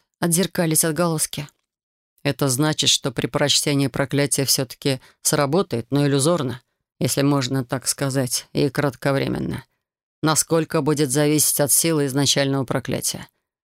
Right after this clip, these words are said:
Может, пять минут, а может, десять, хотя...» Рион бросил взор на книги. «В твоем случае, скорее всего, будет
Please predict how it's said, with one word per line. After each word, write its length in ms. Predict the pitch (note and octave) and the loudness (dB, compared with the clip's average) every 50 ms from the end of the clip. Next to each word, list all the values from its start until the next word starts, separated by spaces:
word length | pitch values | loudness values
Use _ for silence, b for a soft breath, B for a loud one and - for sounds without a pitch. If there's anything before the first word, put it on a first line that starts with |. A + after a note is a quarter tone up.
| _ _ _ | _ _ _
Может, 300 | C#3+ C#3+ C#3+ C#3 - - | -2 0 2 0 0 0
пять 260 | - D3 D3 - - | 0 0 0 0 -2
минут, 260 | - C#3 C#3 C#3 B2+ - | -2 0 0 0 0 0
а 60 | C3+ | 0
может, 280 | C3 C3+ C3+ B2 A2+ A#2 | 0 2 0 0 -2 0
десять, 400 | A#2+ C#3+ C#3+ C3 - - - - | 0 0 2 2 0 -2 -4 -4
хотя...» 540 | - D#3 C3+ - - - D3 D3 C#3+ C3+ - _ _ _ _ _ _ _ _ _ - | -2 -2 0 0 0 0 0 -2 -4 -6 -8 _ _ _ _ _ _ _ _ _ 0
Рион 240 | - G3 G#3 G3+ F#3 | 2 2 2 2 2
бросил 380 | E3+ F#3+ G3 - - F#3 E3+ | 2 2 2 2 2 0 0
взор 240 | E3 D3+ F3+ F3 D#3+ | 0 0 0 2 2
на 160 | E3 E3 D#3 | 2 0 0
книги. 420 | - - E3 D3 B2+ A#2+ B2 B2 - _ _ _ _ _ _ _ _ _ _ _ _ | 0 0 0 0 0 -2 -4 -8 -10 _ _ _ _ _ _ _ _ _ _ _ _
«В 80 | _ - | _ -6
твоем 320 | - C#3+ D3 D#3 D3+ D3+ | -2 0 2 2 2 0
случае, 380 | - - D#3 D3+ - - D3 B2+ | 0 0 0 0 0 0 -2 -2
скорее 380 | - - - D3 C#3+ D3 D3 C3+ | -2 0 0 0 2 2 0 0
всего, 220 | - - - C3+ | 0 -2 -2 0
будет 520 | B2+ C3+ C#3 A#2+ C#3 C#3 - - - - | 0 0 0 0 0 -2 -2 -6 -18 -20